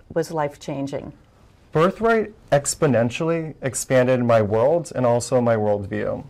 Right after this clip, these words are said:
Speaker 2: For my world, I made incredible friends from different backgrounds across the country, some of whom I still get invited to their weddings ten years later.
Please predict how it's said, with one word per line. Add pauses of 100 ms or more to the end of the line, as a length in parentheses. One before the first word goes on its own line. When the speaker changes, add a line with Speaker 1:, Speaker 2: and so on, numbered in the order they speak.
(300)
Speaker 2:
For
my
world,
I
made
incredible
friends
from
different
backgrounds
across
the
country,
some
of
whom (240)
I
still
get
invited
to
their
weddings
ten
years
later.